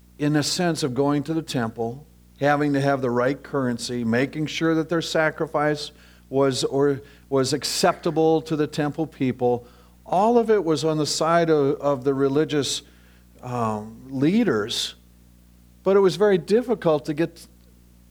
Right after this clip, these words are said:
to actually worship, to get to, get in and, and be able to be accepted and just say, "I, I want to seek God in this." The challenge for us as a people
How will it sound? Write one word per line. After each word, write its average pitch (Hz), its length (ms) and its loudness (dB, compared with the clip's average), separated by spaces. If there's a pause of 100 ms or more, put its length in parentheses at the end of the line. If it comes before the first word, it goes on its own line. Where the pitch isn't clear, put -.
(200)
to 196 140 2
actually 185 340 0
worship, 202 460 -2 (1120)
to 165 100 -2
get 175 240 2
to, 175 500 0
get 160 220 2
in 202 260 4
and, 170 160 2
and 160 200 0
be 170 260 6
able 180 320 2 (340)
to 170 120 0
be 165 140 4
accepted 180 640 2
and 160 220 2
just 156 200 -2
say, 175 160 2
"I, 165 160 0
I 165 180 -2
want 185 240 2
to 185 40 0
seek 190 300 -2
God 202 280 -4
in 165 140 -4
this." - 400 -14 (2000)
The 156 100 0
challenge 208 540 2
for 175 200 0
us 170 200 2
as 151 120 -2
a 156 60 2
people 147 680 -2